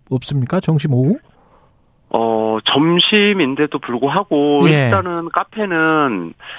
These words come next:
Speaker 2: 어, 십일월부터 이월까지가 비수기거든요.
Speaker 1: 아, 원래 비수기였습니까?
Speaker 2: 네.
Speaker 1: 예.
Speaker 2: 그나마 십이월에는 크리스마스나 연말 때문에 버티는데
Speaker 1: 음.
Speaker 2: 지금 이 년째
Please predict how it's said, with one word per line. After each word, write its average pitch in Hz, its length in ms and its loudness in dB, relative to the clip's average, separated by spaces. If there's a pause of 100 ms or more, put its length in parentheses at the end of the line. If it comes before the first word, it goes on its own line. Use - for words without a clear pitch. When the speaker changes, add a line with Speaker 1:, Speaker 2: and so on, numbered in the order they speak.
(220)
Speaker 2:
어, 101 480 0
십일월부터 214 680 -2
이월까지가 110 1200 0 (240)
비수기거든요. 104 1080 -2
Speaker 1:
아, 139 180 2
원래 151 240 4
비수기였습니까? 135 960 -2
Speaker 2:
네. - 160 0
Speaker 1:
예. 139 560 0 (360)
Speaker 2:
그나마 151 340 0
십이월에는 185 880 0
크리스마스나 156 920 0
연말 113 280 0
때문에 123 360 0
버티는데 107 760 0
Speaker 1:
음. 151 180 4
Speaker 2:
지금 120 300 4
이 113 140 2
년째 139 440 2